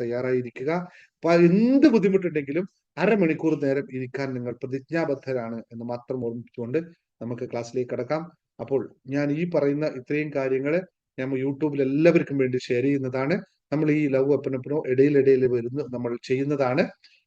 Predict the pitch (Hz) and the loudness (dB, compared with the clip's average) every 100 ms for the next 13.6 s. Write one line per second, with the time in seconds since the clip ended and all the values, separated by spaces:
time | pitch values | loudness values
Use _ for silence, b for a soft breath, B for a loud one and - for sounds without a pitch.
0 | _ 139 151 156 160 208 - 147 147 143 | _ 2 4 4 6 4 4 -2 0 0
1 | 139 147 151 156 143 139 139 156 220 160 | 2 2 2 -2 0 2 2 0 -4 -4
2 | 147 - 131 - 151 147 190 196 196 196 | -4 -4 -8 -6 -4 0 2 4 4 2
3 | 175 247 220 202 143 139 240 269 _ _ | 0 0 2 2 2 0 0 -4 _ _
4 | _ 139 139 165 143 135 131 131 123 120 | _ -2 0 -2 0 2 4 4 4 2
5 | 117 117 113 113 131 151 127 147 131 123 | -2 -4 -8 -6 -4 -2 -2 -2 -4 -4
6 | 127 120 139 139 156 _ 127 139 147 123 | -4 -2 -2 -4 -8 _ -2 0 0 -2
7 | 120 117 131 127 131 135 123 139 175 b | -4 -2 -2 0 0 -2 -2 -4 -4 b
8 | b _ 135 151 170 139 131 131 123 131 | b _ 2 4 6 4 2 -2 -2 -2
9 | 131 123 143 - 151 127 123 120 131 127 | 0 0 0 2 2 2 -2 -2 -4 -4
10 | 110 120 131 131 123 120 175 - _ - | -6 0 0 0 -4 -2 -4 -6 _ -6
11 | 127 135 143 147 135 131 139 135 127 143 | -2 0 0 0 -4 -2 -2 -2 -4 -6
12 | 135 117 120 131 143 123 123 185 127 113 | -6 -8 -4 0 0 0 6 6 6 2
13 | 120 123 113 113 165 | -4 -6 -6 -2 -2